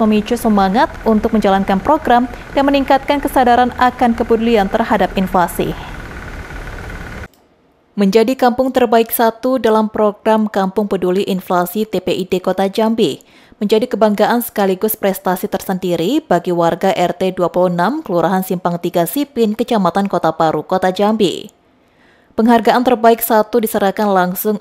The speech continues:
oleh Wali Kota Jambi dan Deputi Kepala Bank Indonesia kepada Ketua R T dua puluh enam pada dua puluh Agustus lalu.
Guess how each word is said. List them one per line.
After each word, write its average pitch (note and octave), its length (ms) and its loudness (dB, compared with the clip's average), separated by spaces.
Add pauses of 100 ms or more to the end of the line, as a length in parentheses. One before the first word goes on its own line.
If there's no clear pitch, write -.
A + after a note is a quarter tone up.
oleh F3 240 2
Wali F3 240 2
Kota G3 240 -2
Jambi G#3 640 0 (320)
dan G#3 160 2
Deputi G3 320 -2
Kepala F#3 400 0
Bank G3 240 0
Indonesia F#3 720 -2 (240)
kepada F3 320 -2
Ketua G3 320 0
R F#3 160 0
T G#3 240 -2
dua F3 160 0
puluh A3 160 0
enam G#3+ 320 2 (320)
pada A#3 240 4
dua G#3+ 240 2
puluh A3 160 2
Agustus A#3 480 -2
lalu. E3 400 0